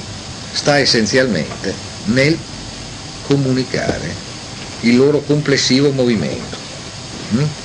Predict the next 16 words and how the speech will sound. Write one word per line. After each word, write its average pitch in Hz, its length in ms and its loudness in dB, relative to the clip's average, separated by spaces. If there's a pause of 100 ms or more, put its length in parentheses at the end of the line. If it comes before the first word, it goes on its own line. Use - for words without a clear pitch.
(340)
È 139 140 6
l'evidenza 120 720 2
della 92 500 2 (680)
connessione 123 680 2
intima 95 500 -2 (720)
che 127 160 4
vi 113 140 6
è 90 140 2
tra 110 200 2
noi 107 440 2 (1200)
e 151 180 2 (100)
il, 135 260 2 (320)
lo 117 140 2
scorrere, 123 640 2
il 113 140 4
muoversi 107 720 4